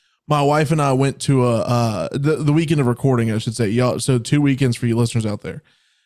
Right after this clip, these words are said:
The, this past weekend, my wife and I went to a wedding, and I think that was the first time where I was actually, like, able to just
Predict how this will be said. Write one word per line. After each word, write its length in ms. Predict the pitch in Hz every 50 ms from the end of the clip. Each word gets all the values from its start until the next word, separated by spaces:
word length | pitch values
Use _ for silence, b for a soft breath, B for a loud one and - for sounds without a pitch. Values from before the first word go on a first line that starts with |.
| b b _
The, 380 | - 147 147 143 139 139 - -
this 220 | - 143 147 143
past 340 | - - 175 185 196 - -
weekend, 460 | 160 156 143 123 127 104 87 95 120 - _ _ _ _ _ _ _ -
my 80 | 135
wife 220 | 139 143 151 160 147
and 100 | 160 156
I 40 |
went 180 | 147 147 147 127
to 80 | - 131
a 80 | 117
wedding, 420 | 110 117 123 123 110 87 78 - - _
and 140 | - 139 151
I 40 | 170
think 180 | 180 220 277
that 80 | 247 208
was 100 | 202 170
the 60 | 170
first 360 | - - 180 175 185 156 -
time 240 | - 170 160 156 147
where 120 | 139 135 131
I 160 | 131 135 143
was 120 | 143 135
actually, 360 | 139 139 139 135 - - 143
like, 340 | 135 127 120 107 98 - - _
able 500 | - 135 139 143 139 139 139 139 131 127
to 320 | 123 - - - 135 127 120
just 720 | 113 110 123 123 120 117 113 110 - - - - - -